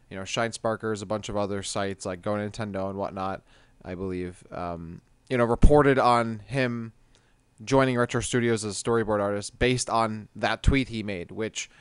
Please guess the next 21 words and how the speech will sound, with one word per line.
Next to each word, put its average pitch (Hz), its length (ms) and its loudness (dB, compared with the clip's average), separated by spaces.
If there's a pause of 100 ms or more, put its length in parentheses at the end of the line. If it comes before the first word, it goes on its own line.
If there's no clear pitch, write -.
seems 151 420 -2
to 135 100 -2
be 123 240 0
like 107 240 -2
he 120 240 -6
got 107 380 0
the 110 120 -4
job 104 380 0
that 101 160 0
was 101 160 -6
reported 101 460 -6
by 98 200 -2
Shine 98 280 -6
Sparkers 95 440 -10
back 92 240 -4
in 95 80 -10
October. 90 520 -6 (280)
That 139 200 2
tweet 139 180 0
got 120 180 2
deleted, 135 520 -2